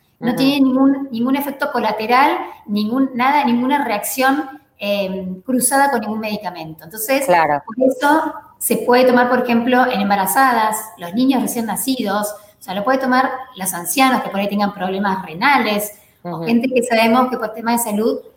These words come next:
Speaker 1: no pueden tomar algún que otro medicamento. La homeopatía justamente permite, eh, la medicina natural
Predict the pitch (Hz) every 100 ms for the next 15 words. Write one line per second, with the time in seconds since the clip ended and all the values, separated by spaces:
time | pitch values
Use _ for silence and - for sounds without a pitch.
0 | _ - 220 226 254 254 247 226 240 247
1 | 240 247 233 233 240 226 220 226 233 233
2 | 240 254 202 196 202 190 233 240 240 -
3 | 220 226 240 233 208 220 277 269 262 -
4 | 202 - _ _ _ _ 202 202 180 170
5 | - - 190 202 214 208 - 254 262 226
6 | 214 226 269 311